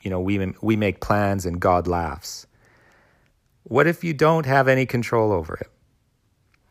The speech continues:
And you see, you know, I hear stories time and time again about people who, they had goals, they got all frustrated when they didn't make it,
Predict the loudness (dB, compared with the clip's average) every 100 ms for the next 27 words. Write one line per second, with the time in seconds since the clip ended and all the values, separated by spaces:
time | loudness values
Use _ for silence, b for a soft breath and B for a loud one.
0 | _ -8 -4 -2 0 -2 -4 -2 0 0
1 | -2 -2 2 4 6 6 2 2 2 4
2 | 4 0 0 0 0 -2 -2 0 0 2
3 | 0 -2 -4 -2 -2 -2 -4 B B B
4 | B B -2 2 2 4 6 8 8 8
5 | 4 0 -8 -12 _ _ _ _ _ _
6 | _ _ -4 2 4 4 4 2 2 0
7 | 0 0 0 0 0 -2 0 2 0 0